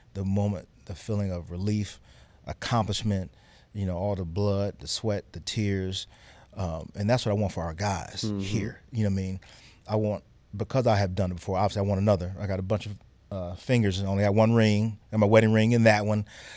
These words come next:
Speaker 1: All right. Um, I want it, but I want it for them.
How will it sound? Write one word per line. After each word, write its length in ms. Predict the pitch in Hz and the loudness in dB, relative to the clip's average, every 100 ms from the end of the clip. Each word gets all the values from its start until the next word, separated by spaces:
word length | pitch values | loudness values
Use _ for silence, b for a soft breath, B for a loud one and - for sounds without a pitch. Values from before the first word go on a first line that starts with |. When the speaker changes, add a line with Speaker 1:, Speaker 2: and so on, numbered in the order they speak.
| B - | B -2
Speaker 1:
All 80 | 101 | 0
right. 260 | 98 98 - | 2 0 -4
Um, 260 | 101 90 87 | -6 -6 -6
I 100 | 98 | 0
want 300 | 110 113 104 | 2 4 2
it, 60 | 107 _ b b b | 0 _ b b b
but 80 | 104 | 0
I 20 | |
want 220 | 107 110 | 2 2
it 40 | 92 | 0
for 140 | 80 | -6
them. 400 | 80 95 95 87 | -4 -2 -2 -4